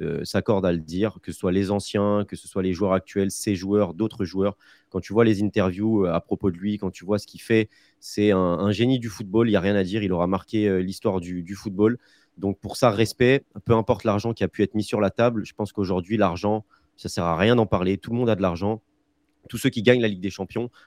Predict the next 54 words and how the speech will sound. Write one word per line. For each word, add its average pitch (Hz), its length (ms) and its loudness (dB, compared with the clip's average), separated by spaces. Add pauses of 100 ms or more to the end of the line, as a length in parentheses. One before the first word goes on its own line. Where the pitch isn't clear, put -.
(120)
ont 127 260 4
mis 120 200 2
des 117 100 6
sommes 104 240 0
folles 120 300 2
sur 110 220 -2
le 107 60 2
mar-, 98 220 -2
le, 101 320 0
le, 101 260 0
le 98 120 0
marché 104 240 -2
des 104 100 0
transferts. 117 460 0 (280)
Alors 92 220 2
certains 131 500 0
en 101 140 0
ont 104 60 2
mis 110 140 0
plus 127 240 -6
que 120 100 2
d'autres 104 240 2
parce - 160 -6
qu'ils - 100 -12
se - 80 -12
sont 98 120 -8
trompés 98 360 -2
à 95 80 2
certains 92 300 -6
moments 92 260 0
sur 95 180 -6
des 90 140 -2
joueurs, 92 240 0
et 87 60 -2
cetera. 98 420 -2 (280)
Mais 101 100 4
au 131 80 6
final, 127 320 2
si - 120 -10
t'as 120 120 0
pas 127 120 2
d'argent, 107 380 0
si 107 160 -8
t'investis 110 400 -4
pas 117 140 2
massivement, 110 500 -2
tu - 140 -10
ne 92 60 -4
gagnes 92 160 2
pas 120 120 0
une 113 80 0
Ligue 101 120 -4
des 95 100 0
Champions. 120 400 -4